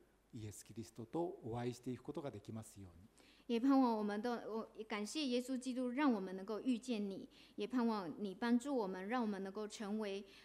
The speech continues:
Speaker 2: 呃，遇见你的，真正遇见你的人，并且能够向我们的邻舍行善，能够成为，呃，真正符合你心意的遇见你的人。
Speaker 1: イエス様の御言葉が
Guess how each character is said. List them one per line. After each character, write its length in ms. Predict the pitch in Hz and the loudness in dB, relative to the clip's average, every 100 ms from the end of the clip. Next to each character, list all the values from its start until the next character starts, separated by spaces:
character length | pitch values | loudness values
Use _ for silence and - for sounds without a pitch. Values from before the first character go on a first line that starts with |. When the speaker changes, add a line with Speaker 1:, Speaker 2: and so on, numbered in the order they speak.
| - | -10
Speaker 2:
呃， 160 | 190 | -6
遇 160 | 220 285 | 0 0
见 180 | 277 240 | 4 2
你 140 | 196 | 0
的， 220 | 175 190 | -4 -6
真 260 | 262 254 254 | -2 4 4
正 180 | 277 233 | 4 2
遇 100 | 277 247 | 2 0
见 200 | 254 208 | 0 -2
你 80 | |
的 140 | 185 190 | -4 -6
人， 260 | 190 190 202 | -6 -6 -2
并 160 | 233 | -2
且 160 | 214 202 | -2 -4
能 160 | 180 185 | -8 -4
够 120 | 214 | -4
向 240 | 202 285 | 2 2
我 60 | 214 | 2
们 160 | 190 | -2
的 140 | 196 202 | -4 -6
邻 260 | 190 208 | -2 -2
舍 320 | 254 240 175 - - - | 0 -2 -6 -10 -20 -20
行 300 | - 214 190 | -10 -6 -4
善， 400 | 214 262 180 - | -4 -4 -4 -6
能 100 | 202 | -6
够 140 | 202 202 | -4 -6
成 260 | - 196 | -6 -6
为， 300 | 202 185 185 | -4 -6 -8
呃， 240 | - 180 180 | -10 -10 -10
真 160 | - 247 | 0 2
正 180 | 247 220 | 2 -2
符 160 | 208 | -6
合 200 | 190 202 | -10 -4
你 180 | 220 196 | -2 -2
心 260 | - 277 302 | 0 4 6
意 120 | 294 | 4
的 180 | 170 - - | 0 -10 -8
遇 100 | 220 | -6
见 240 | 208 196 175 | -6 -8 -10
你 100 | - | -12
的 140 | 143 | -12
人。 240 | 135 117 120 _ _ _ _ _ _ - | -12 -12 -14 _ _ _ _ _ _ -4
Speaker 1:
イ 100 | 127 | -4
エ 60 | |
ス 80 | 120 | -2
様 180 | 117 117 | -6 -6
の 120 | 113 | -4
御 260 | 110 113 127 | -6 -4 -4
言 140 | 139 | -2
葉 120 | 135 | -4
が 220 | 135 165 | -4 -6